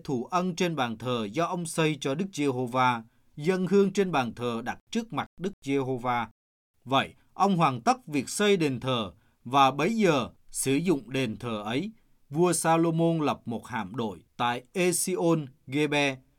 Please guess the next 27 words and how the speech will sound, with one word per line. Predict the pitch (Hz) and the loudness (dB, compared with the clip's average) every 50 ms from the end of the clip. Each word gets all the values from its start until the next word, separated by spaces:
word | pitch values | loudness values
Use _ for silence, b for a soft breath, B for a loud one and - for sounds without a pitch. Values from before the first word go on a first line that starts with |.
| _ _ - | _ _ -8
gần | 131 143 147 139 127 127 | -2 0 0 0 0 -2
Elat | - 185 180 170 170 185 190 247 254 - _ _ - | -2 -2 0 0 2 4 2 2 2 0 _ _ -4
bên | 170 165 170 170 165 | 0 0 0 2 2
bờ | 143 127 120 110 | 0 0 0 0
biển | 98 104 98 113 139 | -2 -6 -6 -6 -4
đỏ, | 131 110 95 92 135 156 165 _ _ _ _ _ _ _ _ _ - | -4 -4 -4 -4 -6 -8 -10 _ _ _ _ _ _ _ _ _ -2
thuộc | - 139 131 - - | 0 0 0 0 -2
xứ | - - 160 175 220 226 - | -4 0 0 0 0 0 -4
Edom, | - 185 175 165 156 156 151 147 143 131 - _ _ _ _ _ _ _ _ _ _ | -2 -2 0 2 2 2 2 2 -2 -8 -14 _ _ _ _ _ _ _ _ _ _
Hiram | - 220 226 220 214 208 202 196 190 | 4 6 6 8 8 6 6 4 2
sai | - - 196 190 190 | 0 2 2 2 2
các | 170 - 240 240 - - | 2 -2 -6 -6 -2 0
tôi | 208 196 185 | 2 2 2
tớ | 180 - 185 185 202 226 220 | 2 2 2 2 4 2 2
đến | 190 196 214 240 262 | 2 2 2 2 2
hạm | 170 151 127 120 135 | 2 0 0 0 0
đội | 131 123 113 104 | 0 0 -2 -2
của | - - 123 113 | -4 -6 -6 -6
Salomon, | 110 - - 156 156 156 160 156 151 156 151 151 147 147 135 131 _ _ - | -4 -4 -2 0 0 2 2 0 0 0 0 0 -2 -2 -6 -12 _ _ -6
tức | - 269 262 | -6 -4 -2
là | 208 170 147 135 | 2 2 2 2
thủy | 127 - - 127 135 156 160 | 2 0 0 0 0 0 -2
thủ | - 123 117 131 170 - | -4 -4 -4 -4 -4 -6
thạo | - 135 135 123 117 | -4 -2 0 0 0
việc | 110 113 120 113 110 - | -2 -4 -4 -4 -4 -2
đi | 165 165 190 196 | 2 2 4 4
biển, | 165 139 117 110 127 160 | 4 2 0 -2 -2 -6